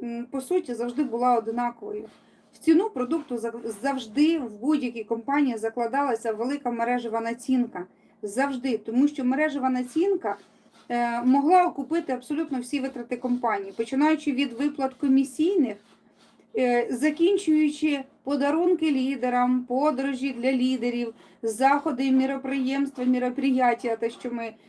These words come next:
знаємо, що роблять різні мережеві компанії, автобонуси, е, ключі там від квартир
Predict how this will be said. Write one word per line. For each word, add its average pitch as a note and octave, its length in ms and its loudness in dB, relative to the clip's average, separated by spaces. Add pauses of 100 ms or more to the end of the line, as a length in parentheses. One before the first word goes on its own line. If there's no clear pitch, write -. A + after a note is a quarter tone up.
(100)
знаємо, A#3 460 0
що A#3 140 -2
роблять A#3 360 0
різні A#3+ 380 -2
мережеві A#3 500 -2
компанії, G3+ 600 -6 (400)
автобонуси, B3 1500 2 (120)
е, A3+ 240 0
ключі C#4+ 520 2
там D4+ 260 4
від D4 180 0
квартир C4 680 -2